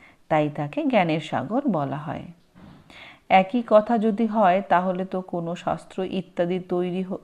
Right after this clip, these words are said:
হবে না। বাবা সৃষ্টিরূপী বৃক্ষের বিষয়ে ডিটেলে বোঝাতে থাকেন। মুখ্য কথা নম্বর ওয়ান সাবজেক্ট হলো বাবাকে স্মরণ করা, এতেই পরিশ্রম আছে।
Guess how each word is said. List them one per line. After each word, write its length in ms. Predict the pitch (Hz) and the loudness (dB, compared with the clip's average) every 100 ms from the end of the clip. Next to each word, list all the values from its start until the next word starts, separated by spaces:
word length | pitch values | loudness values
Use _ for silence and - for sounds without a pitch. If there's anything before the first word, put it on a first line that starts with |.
| _ | _
হবে 280 | 180 170 180 | 0 0 2
না। 260 | 175 175 185 - _ _ - - - _ | -2 -4 -8 -16 _ _ -20 -20 -20 _
বাবা 420 | 165 156 151 170 220 - | 2 4 4 0 -4 -8
সৃষ্টিরূপী 760 | 196 - - 196 175 170 196 | -8 -8 -6 -4 -2 -2 -4
বৃক্ষের 600 | 180 165 165 - 180 170 | -4 -4 -6 -6 -4 -4
বিষয়ে 600 | 160 165 160 175 165 202 | -4 -6 -4 -2 0 0
ডিটেলে 580 | 196 165 156 170 160 240 | -4 -4 -6 -4 -2 -2
বোঝাতে 400 | 220 156 156 151 | -2 -4 -6 -10
থাকেন। 540 | 143 147 143 156 160 170 _ _ _ _ - - - _ | -8 -8 -8 -10 -12 -16 _ _ _ _ -20 -20 -20 _
মুখ্য 480 | 202 226 - - 254 233 | 0 0 0 -2 -2 2
কথা 540 | 202 202 220 202 226 | 2 2 0 0 0
নম্বর 460 | 208 175 175 175 180 | 0 0 0 -2 0
ওয়ান 500 | 165 170 175 196 214 | 0 0 0 -6 -10
সাবজেক্ট 680 | - - 156 147 156 160 165 - | -8 -2 -2 -2 -4 -6 -6 -4
হলো 260 | 160 196 | -2 -2
বাবাকে 680 | 202 170 147 143 143 - 226 262 | -2 0 0 -2 -6 -6 -8 -8
স্মরণ 440 | - 160 143 139 | -4 -2 -2 -4
করা, 380 | 135 135 139 135 - _ _ _ _ - | -6 -8 -8 -10 -14 _ _ _ _ -8
এতেই 360 | 160 151 214 233 | -6 -4 -4 -4
পরিশ্রম 540 | 160 151 147 151 151 | -4 -6 -6 -10 -8
আছে। 540 | 147 143 - 143 165 | -10 -12 -12 -12 -12